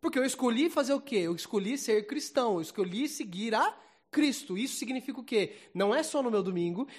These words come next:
não é só de vez em quando, é uma vida. O que, que, que, que você falou aí? Definir uma vida. É uma vida. A partir do momento que eu encontro a Cristo, tudo se gira em torno de Cristo.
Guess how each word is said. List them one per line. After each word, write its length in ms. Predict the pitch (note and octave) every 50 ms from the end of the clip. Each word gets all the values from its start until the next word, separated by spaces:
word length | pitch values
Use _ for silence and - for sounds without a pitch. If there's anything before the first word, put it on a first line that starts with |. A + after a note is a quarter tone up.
| - -
não 220 | G3 A3 A#3 A#3 A#3+
é 140 | D4 D#4+
só 260 | D4+ - - C4 A#3+ A3
de 100 | F#3 G3
vez 160 | G3+ G3+ F#3
em 80 | G3
quando, 380 | - - F#3 G3 G#3+ G#3+ D#4 D#4 - - - -
é 160 | G3+ G3+ G#3+
uma 500 | A#3 G#3+ A#3 A#3+ C4 D4+ F4 F#4 F#4 - - - - _ _
vida. 280 | - F3 A#3+ B3 F3+ F#3
O 20 |
que, 120 | - C#4+ C#4
que, 400 | - - - - _ - C4 -
que, 440 | - - - _ _ _ - B3 A#3+
que 20 |
você 60 | -
falou 160 | - A3+ B3
aí? 100 | E4 - - - - -
Definir 400 | F3+ G#3 G#3 - A3 G#3+ B3+ D#4+
uma 200 | E4+ E4+ D#4 C4
vida. 400 | F3+ F#3 G#3+ G#3 D#3+ E3+ C3+ - - - -
É 140 | E3 F3+ F3+
uma 420 | G#3+ C4 D#4+ F#4+ G4+ G4 F#4+ - - - - -
vida. 600 | F3+ E3 E3 A#3+ D4 D#4+ - D#3 F#3+ F3+ D3 - - - -
A 80 | E3+
partir 280 | F3 - G3 F#3+ - D#4+
do 40 | F#4
momento 200 | F4 D#4 D#4 D#4
que 60 | D4
eu 80 | B3 A#3
encontro 360 | G#3+ B3 D4 F4 - - C4
a 60 | A3+
Cristo, 420 | - - B3 D4+ D#4+ - - A3+
tudo 460 | - - - E4+ G4+ G#4 G#4 A4 A#4 -
se 320 | - - D4+ D#4 - - - - - _
gira 600 | D#3 C#3 C3 - A3 D#4 E4+ C#4 A#3 F3 D3 -
em 160 | - G3 G#3+ A3
torno 460 | A3 - A3 G3 F#3+ G#3 A#3+ D4+ C#4
de 280 | F3 D3+ G#3+ D#4 A4 G#4+ - - - - -
Cristo. 460 | - - A#3+ - - - - - -